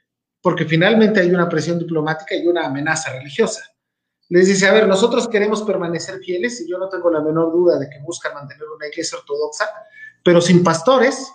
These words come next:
Recordemos, lo dijo ayer la doctora Anne Staples, en mil ochocientos veintinueve no tenemos ya obispos, eh, ninguno en el país, y eso complica la administración, evidentemente, de la iglesia, y no hay funciones de liderazgo episcopal. Si no tenemos obispos, vamos a tener que crear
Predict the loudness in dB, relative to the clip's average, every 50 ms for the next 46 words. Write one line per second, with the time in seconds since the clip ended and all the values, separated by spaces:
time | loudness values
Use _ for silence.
0 | -20 _ _ _ _ _ -10 -4 -2 0 2 4 4 4 4 2 2 2 2 2
1 | 2 0 0 -2 2 2 2 2 2 0 0 -2 -4 -2 -2 -2 -2 -2 -2 -4
2 | -6 -8 -8 -10 -8 -8 -10 -10 -10 -12 -18 _ _ _ _ _ _ -2 0 2
3 | 2 2 2 0 0 -2 0 0 0 0 0 0 -2 -2 -2 0 0 0 2 0
4 | 0 0 -2 -2 -2 0 0 0 -2 -2 -2 0 0 0 0 -2 -6 -10 -12 -12
5 | -16 -20 -20 -20 _ _ _ _ _ _ _ _ _ -6 -4 -2 0 0 2 2
6 | 4 4 6 6 6 4 4 2 0 -2 -2 0 0 0 0 -2 -2 -2 -2 -2
7 | -2 -2 -6 -6 -6 -8 -6 -4 -4 -4 -2 -2 0 0 0 -2 -2 -2 -4 -4
8 | -6 -6 -8 -8 -8 -6 -4 -2 -2 -2 -4 -6 -10 -10 -10 -10 -8 -8 -10 -10
9 | -6 -4 -4 -4 -4 -8 -10 -12 -14 -14 -12 -12 -12 -2 0 2 2 4 4 2
10 | 2 2 0 -2 2 4 4 6 6 6 6 4 2 0 -2 -2 0 0 2 2
11 | 0 -2 -2 -4 -4 -2 0 0 0 0 0 -4 -6 -6 -6 -2 -2 0 2 2
12 | 2 2 0 -2 -6 -12 -18 -20 _ _ _ _ _ _ _ _ _ _ _ _
13 | _ _ -4 0 4 6 6 6 6 6 4 4 4 2 0 0 0 0 0 0
14 | -4 -6 -2 0 0 2 2 0 0 0 -2 -2 -2 -2 -2 0 0 -2 -2 -6
15 | -10 -6 -2 2 4 4 4 2 0